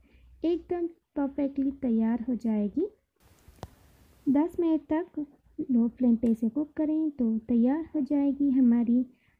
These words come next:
मज़ेदार सी कब्सा राइस। तो चलिए इसकी सर्व,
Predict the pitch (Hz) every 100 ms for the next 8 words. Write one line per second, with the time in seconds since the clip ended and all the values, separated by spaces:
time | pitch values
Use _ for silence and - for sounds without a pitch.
0 | - 247 226 208 233 262 262 285 - 320
1 | 320 247 214 - 247 233 220 233 302 381
2 | _ _ _ - 269 269 269 320 370 -
3 | _ 311 285 - 254